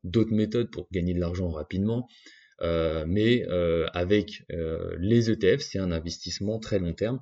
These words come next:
mais qui peut vous rapporter des très gros résultats.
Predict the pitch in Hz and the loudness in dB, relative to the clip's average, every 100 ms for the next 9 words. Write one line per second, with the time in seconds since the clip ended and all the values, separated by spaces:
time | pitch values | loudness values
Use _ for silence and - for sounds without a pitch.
0 | _ _ _ 90 92 117 - _ _ _ | _ _ _ -2 0 0 -4 _ _ _
1 | - - 123 113 98 92 90 - 104 87 | -18 0 2 4 2 2 0 -2 -2 -4
2 | - 139 139 98 101 98 120 107 107 98 | 0 4 4 4 0 4 4 6 4 2
3 | 85 85 | -2 -6